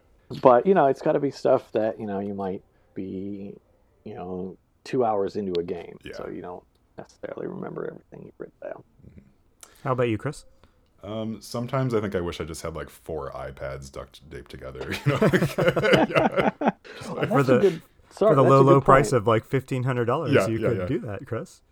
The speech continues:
Speaker 2: Yeah, what were you gonna say, Matt?
Speaker 1: I was gonna say that that's actually a really good, uh, I think, adjacent question. Do any of you gu-, and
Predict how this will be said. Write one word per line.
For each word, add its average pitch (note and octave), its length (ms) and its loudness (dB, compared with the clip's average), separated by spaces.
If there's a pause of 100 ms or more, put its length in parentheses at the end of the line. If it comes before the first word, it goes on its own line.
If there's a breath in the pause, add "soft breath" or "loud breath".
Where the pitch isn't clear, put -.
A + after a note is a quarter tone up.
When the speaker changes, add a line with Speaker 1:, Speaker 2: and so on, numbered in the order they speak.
(180)
Speaker 2:
Yeah, G2 100 -2
what - 180 -10
were G#2+ 120 -2
you G#2 60 0
gonna G#2 100 -2
say, A2 120 4
Matt? A2+ 160 -2 (300)
Speaker 1:
I D#3+ 60 -2
was D#3 100 -4
gonna D#3 100 -4
say D3 160 -2
that C#3 240 -2
that's C#3+ 240 -2
actually D#3+ 280 0
a - 20 0
really A#2+ 220 0
good, G#2+ 340 0
uh, - 360 -6 (260)
I - 100 -8
think, G3+ 280 -10 (420)
adjacent A#2 520 -4
question. - 640 -14 (800)
Do G#2 280 -4
any G#2 240 0
of G2 120 -2
you G2+ 140 -4
gu-, G2+ 180 -4
and G#2 320 -6